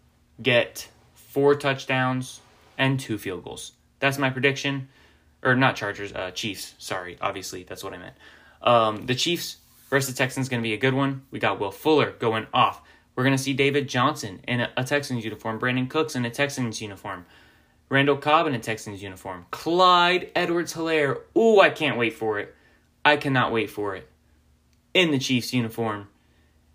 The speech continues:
And, yeah, it's gonna be a fireworks show. Hope you guys are ready for it. I'm excited. And I'm gonna start on Twitter my week one takeaways thread.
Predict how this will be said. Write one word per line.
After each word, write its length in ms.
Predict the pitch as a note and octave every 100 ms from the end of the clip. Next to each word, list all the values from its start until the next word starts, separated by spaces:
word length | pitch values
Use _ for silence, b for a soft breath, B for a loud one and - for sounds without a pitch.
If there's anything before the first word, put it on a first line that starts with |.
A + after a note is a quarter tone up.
| _
And, 640 | C3 B2+ C3 C3 C3+ C3 A#2
yeah, 260 | B2+ D3+ C3+ _ -
it's 120 | A#2+
gonna 180 | C3 C3+
be 100 | C3+
a 80 | C3
fireworks 420 | B2 C3 B2+ -
show. 240 | B2+ C3 C3 _
Hope 180 | - C3
you 60 | A#2+
guys 180 | B2 A#2+
are 60 |
ready 160 | B2+ C#3
for 240 | C3 B2
it. 100 | B2+ -
I'm 180 | A#2+
excited. 480 | B2 - C3 C3 C3+ b b b b
And 420 | - B2 A#2+ A#2+ -
I'm 140 | A#2+
gonna 160 | C3+ C3
start 440 | - C3+ D3 - _ _ -
on 160 | B2+ D3
Twitter 440 | C#3+ C3+ C3 - _
my 160 | - A#2+
week 340 | G#2+ B2+ D3
one 520 | - A2+ C3 C#3 C#3+ C3+ b b b b b _ _ _
takeaways 640 | - C#3+ C3 F#2+ F2+ - -
thread. 360 | - A2 F2+ -